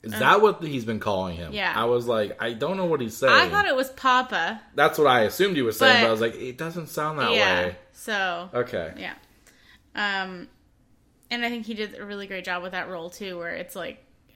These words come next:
Speaker 2: I'm so used to seeing him in comedic roles where this
Speaker 1: Mm-hmm.
Speaker 2: was, like, kinda comedic,
Speaker 1: Yeah.
Speaker 2: but, like, not on purpose per se.
Speaker 1: I, I really, for me, I, it was so much fun treating this like a,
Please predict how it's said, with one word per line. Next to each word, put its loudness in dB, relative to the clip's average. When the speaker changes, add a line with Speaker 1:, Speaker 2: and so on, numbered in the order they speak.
Speaker 2:
I'm 4
so -6
used -2
to -10
seeing -4
him -4
in -8
comedic -8
roles -6
where -2
this -4
Speaker 1:
Mm-hmm. -4
Speaker 2:
was, -8
like, -2
kinda 0
comedic, -8
Speaker 1:
Yeah. 0
Speaker 2:
but, 0
like, -2
not -2
on -6
purpose -10
per -6
se. -8
Speaker 1:
I, -2
I -2
really, 0
for -6
me, -4
I, 0
it -2
was -8
so -6
much -6
fun -6
treating -8
this -8
like -6
a, -8